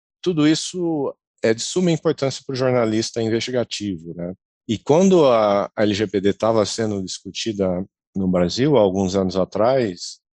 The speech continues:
pessoas como o Cláudio Abramo e outras pessoas que trabalham com transparência e dados abertos dentro do jornalismo já apontavam, né, que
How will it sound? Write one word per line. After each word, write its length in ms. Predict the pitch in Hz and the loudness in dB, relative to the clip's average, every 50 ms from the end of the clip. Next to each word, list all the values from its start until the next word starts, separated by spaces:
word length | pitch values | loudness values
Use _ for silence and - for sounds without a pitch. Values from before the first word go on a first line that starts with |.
| _ _ _ _ - | _ _ _ _ -4
pessoas 400 | 98 92 - - 110 110 107 - | -2 -2 0 0 0 0 0 -2
como 500 | - 107 101 98 95 95 92 90 87 92 - - | -2 -2 0 0 0 0 -2 -2 -6 -8 -10 -14
o 40 | 107 - | -8 -2
Cláudio 320 | 95 98 95 92 92 90 | 0 2 2 2 2 0
Abramo 480 | 87 85 87 95 107 123 135 127 110 98 | 0 0 0 0 2 2 2 2 2 0
e 120 | 95 95 | 0 0
outras 380 | 98 98 92 - 98 92 - - | 0 0 -2 -4 -6 -8 -8 -8
pessoas 380 | - 95 - - 95 90 - | -10 -12 -10 -8 -8 -8 -8
que 100 | - - | -10 -10
trabalham 840 | - 95 92 80 82 95 95 101 98 95 95 90 85 82 85 82 90 - _ _ _ _ _ _ | -4 -4 -4 -2 0 2 2 2 2 2 0 -2 -4 -4 -8 -10 -12 -14 _ _ _ _ _ _
com 120 | - 98 90 | -4 -2 -2
transparência 760 | - 90 92 - - - 90 87 90 98 101 95 - - 87 | -2 -2 -4 -4 -4 -4 -2 0 0 0 0 0 -2 -4 -4
e 20 | |
dados 300 | 87 90 90 87 82 87 | -4 -4 -2 -4 -4 -6
abertos 720 | 85 80 78 90 95 104 107 95 - - 90 85 80 - - | -6 -4 -2 0 0 0 0 0 -4 -6 -14 -16 -16 -10 -4
dentro 380 | 95 98 104 104 98 98 90 | -2 0 0 0 -2 -6 -10
do 100 | - 92 | -10 -8
jornalismo 720 | 80 90 92 92 95 92 92 92 98 110 110 113 - 127 127 | -4 -2 0 2 2 2 2 2 0 0 -2 -4 -6 -6 -4
já 120 | 117 120 | -2 -2
apontavam, 680 | 117 - - 139 143 135 - 123 107 98 87 82 85 85 | -2 -2 -2 -2 -2 0 2 2 2 2 2 0 -2 -6
né, 200 | 85 85 87 92 - | -6 -6 -8 -8 -6
que 440 | - 98 95 90 87 87 87 85 | -4 -2 0 0 0 0 -2 -4